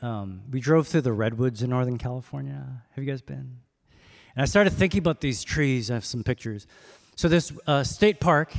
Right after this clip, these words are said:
the, the tree my son is climbing, the average age of a tree in that park is five hundred years old. Think about that. The tallest tree in that park is almost four hundred feet.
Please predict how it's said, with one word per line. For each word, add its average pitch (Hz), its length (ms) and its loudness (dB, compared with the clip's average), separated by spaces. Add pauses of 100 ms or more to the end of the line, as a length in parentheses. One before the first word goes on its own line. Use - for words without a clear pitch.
(760)
the, 151 100 4
the 135 500 2
tree - 240 4
my 160 140 4
son 147 180 0
is 131 100 -2
climbing, 127 340 0
the 156 120 2
average 202 480 2
age 151 240 0
of 147 100 -4
a 147 60 0
tree - 240 -2
in 147 120 -2
that 151 120 -6
park 165 280 -6 (500)
is 120 300 -4
five 143 760 -4
hundred 127 560 -4
years 104 260 -6
old. 92 320 -14 (1200)
Think 120 160 -10
about 92 260 -16
that. 107 160 -20 (1200)
The 147 80 -2
tallest 190 600 2
tree 147 400 0
in 151 200 0
that 139 220 -2
park 110 400 -2 (360)
is 131 180 0
almost 139 460 -2
four 151 440 0
hundred 117 380 -4
feet. - 340 -18